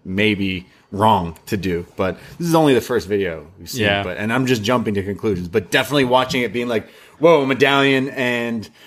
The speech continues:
Speaker 1: from watching Sailor Moon a little bit as a kid and anime and stuff like that, it's like, "Oh, is that, now you're just gonna tar-, go for that demographic?" I mean, you are right. Kairi was a pirate. So, I mean, like, they're just like, "Ah." But that, that was always
Speaker 2: She was
Speaker 1: her.
Speaker 2: always a
Speaker 1: She
Speaker 2: pirate,
Speaker 1: was always
Speaker 2: though.
Speaker 1: a pirate.
Speaker 2: Yeah.
Speaker 1: Yeah.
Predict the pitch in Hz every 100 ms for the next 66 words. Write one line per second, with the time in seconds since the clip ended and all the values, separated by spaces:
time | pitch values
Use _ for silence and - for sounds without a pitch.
0 | _ - 113 127 131 131 110 127 120 117
1 | 117 113 113 107 107 107 98 - 107 101
2 | 101 101 104 101 101 107 98 104 95 107
3 | 107 151 95 90 - _ - 113 127 -
4 | 123 120 131 123 120 - - 117 - 123
5 | - 135 107 131 123 127 110 147 - 147
6 | 143 135 135 131 - - - - 190 214
7 | 226 214 190 113 - 151 160 160 147 127
8 | 135 143 104 87 - - 113 113 117 113
9 | 104 113 113 123 110 147 113 - - -
10 | - - 240 180 131 117 147 - 156 117
11 | 104 - 104 220 139 104 107 95 92 -
12 | 131 104 101